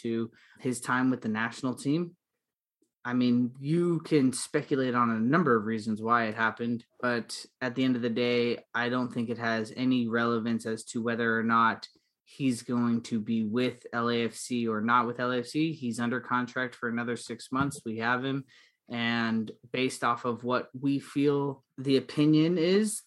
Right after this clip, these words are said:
that's going around is that Carlos wants to prove that he wants to be here, and he wants to prove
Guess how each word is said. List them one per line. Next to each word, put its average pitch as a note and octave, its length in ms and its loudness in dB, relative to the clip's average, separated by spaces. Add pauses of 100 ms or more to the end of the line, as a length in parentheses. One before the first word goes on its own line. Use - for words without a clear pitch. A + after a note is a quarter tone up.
that's C3+ 240 0
going C#3+ 280 2
around D#3+ 360 6
is F#3 120 0
that C3 160 -2
Carlos C#3 720 2
wants C#3 360 0
to D3 100 -4
prove D3+ 520 4
that B2+ 140 -4
he B2+ 100 -4
wants C3+ 280 0
to B2 60 -14
be C3+ 80 -2
here, E3 120 2
and D#3+ 100 2
he C3+ 80 2
wants C3 260 0
to A#2+ 80 -6
prove C3+ 340 -2